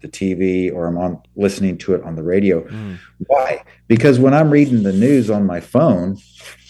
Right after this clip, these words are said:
Speaker 1: it's not just the news story. It's everything that's surrounding that news story
Speaker 2: Mm.
Speaker 1: is, are, are just, like, the enemy's temptations.
Speaker 2: Yeah.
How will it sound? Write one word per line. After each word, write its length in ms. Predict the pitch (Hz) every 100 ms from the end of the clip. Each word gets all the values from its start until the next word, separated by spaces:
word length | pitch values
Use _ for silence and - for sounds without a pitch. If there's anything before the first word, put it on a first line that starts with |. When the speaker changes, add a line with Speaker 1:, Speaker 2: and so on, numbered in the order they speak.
| - - - - - _ _ _ _ _ -
Speaker 1:
it's 180 | 107
not 280 | 135 185 -
just 220 | 117 117
the 80 | 110
news 380 | 98 113 151 160
story. 380 | - 98 101 104
It's 160 | 101 -
everything 500 | 147 170 170 143 127
that's 280 | 110 104 -
surrounding 600 | 104 92 104 127 110 92
that 200 | 90 87
news 260 | 101 113 113
story 480 | 101 92 87 85
Speaker 2:
Mm. 260 | 92 92 82 -
Speaker 1:
is, 480 | 104 95 92 - _ _ _ _ _ _ -
are, 160 | 104 -
are 180 | 113
just, 280 | 107 127 123
like, 380 | 117 104 101 - _ _ _ _ -
the 300 | 101 104 110
enemy's 500 | 110 113 104 98 -
temptations. 920 | 117 95 - 98 90 - - - - -
Speaker 2:
Yeah. 220 | 90 82